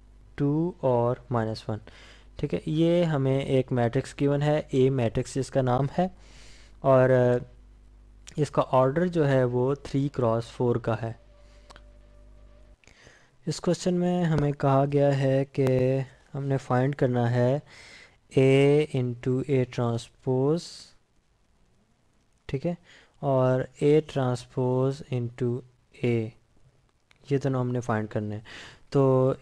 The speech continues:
A into A ट्रांसपोज किस तरह आएगा? पहले तो हमें A ट्रांसपोज पता होना चाहिए, ठीक है। तो A ट्रांसपोज फाइंड कर लेते हैं। ट्रांसपोज किस तरह फाइंड किया जाता है कि, अ,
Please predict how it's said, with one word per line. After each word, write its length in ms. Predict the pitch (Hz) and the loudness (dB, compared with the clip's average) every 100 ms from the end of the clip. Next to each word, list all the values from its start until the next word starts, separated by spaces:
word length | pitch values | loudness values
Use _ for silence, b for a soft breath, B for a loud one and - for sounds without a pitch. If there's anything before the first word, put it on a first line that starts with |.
| - | 2
A 220 | 147 147 | 2 2
into 260 | 156 160 160 | 0 -2 2
A 180 | 151 156 | 2 2
ट्रांसपोज 440 | 156 156 160 160 | -2 -2 -2 -2
किस 200 | - 156 | -2 -2
तरह 160 | 165 160 | 2 4
आएगा? 400 | 143 135 143 170 - - | 4 4 2 0 -6 -2
पहले 160 | 151 | 0
तो 120 | 160 | 0
हमें 240 | 165 170 165 | 0 0 4
A 140 | 151 151 | 4 6
ट्रांसपोज 460 | 147 147 143 143 | 0 0 0 0
पता 260 | - 131 120 | 0 0 0
होना 180 | 113 110 | 0 0
चाहिए, 380 | 120 110 110 | -2 -2 -2
ठीक 220 | 110 139 170 | -2 -4 -4
है। 100 | 170 B B B B _ | -6 B B B B _
तो 320 | 143 139 135 135 _ _ _ _ _ _ _ _ _ _ _ _ _ - _ 151 | 2 2 0 -4 _ _ _ _ _ _ _ _ _ _ _ _ _ -20 _ 2
A 180 | 151 156 | 2 2
ट्रांसपोज 460 | 147 143 - 147 | -2 -2 -2 -4
फाइंड 280 | - 160 160 | -2 -2 -2
कर 160 | 151 127 | -2 0
लेते 260 | 123 123 | -2 -2
हैं। 120 | 156 - _ b b b _ _ _ _ _ - _ _ _ - - | -4 -4 _ b b b _ _ _ _ _ -20 _ _ _ -20 -4
ट्रांसपोज 380 | 151 143 170 165 | -2 0 -4 -4
किस 160 | 180 | -4
तरह 120 | 185 180 | -2 -2
फाइंड 260 | 160 160 | -2 -2
किया 140 | 160 165 | 2 2
जाता 200 | 160 175 | 4 0
है 80 | 185 B B B | -2 B B B
कि, 60 | 165 | -2
अ, 120 | 151 | -2